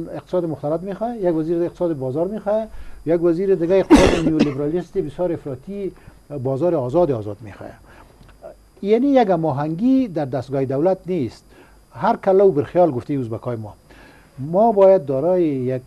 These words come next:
اه، سیستم مدون، اه، قبلاً تعریف شده ای د-، د-، باشه که در او منافع افغانستان در عرصهٔ سیاست خارجی تعریف شده باشه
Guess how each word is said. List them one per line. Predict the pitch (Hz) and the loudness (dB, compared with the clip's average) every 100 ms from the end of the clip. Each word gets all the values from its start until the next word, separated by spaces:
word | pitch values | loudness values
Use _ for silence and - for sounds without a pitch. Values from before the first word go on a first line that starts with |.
| - | -10
اه، | 123 120 117 _ _ _ - | -8 -10 -12 _ _ _ -20
سیستم | - 120 - 208 190 170 | -14 -14 -6 -2 0 0
مدون، | 139 123 120 120 123 175 165 131 120 _ _ _ - | -2 -4 -4 -4 0 0 0 -4 -8 _ _ _ -10
اه، | 123 120 - | -10 -10 -6
قبلاً | 143 127 131 | -4 -2 -4
تعریف | 123 120 127 - | -4 -6 -8 -6
شده | 147 202 | -2 0
ای | 214 160 | 2 0
د-، | 165 180 131 | -2 -6 -8
د-، | 143 - 151 165 143 | -8 -8 -12 -8 0
باشه | 190 180 | 0 -2
که | 185 | -6
در | 156 | 0
او | 170 196 214 - - | 0 0 -8 -16 -10
منافع | 135 131 123 220 240 | -6 -4 -4 0 0
افغانستان | 196 156 139 165 147 | 0 -2 -6 -6 -4
در | 131 | -4
عرصهٔ | 120 170 | -4 -6
سیاست | 147 131 160 - | -6 -6 -10 -8
خارجی | 151 147 | -10 -8
تعریف | 135 117 | -8 -10
شده | - 139 | -4 -2
باشه | 190 208 233 | -2 -4 -6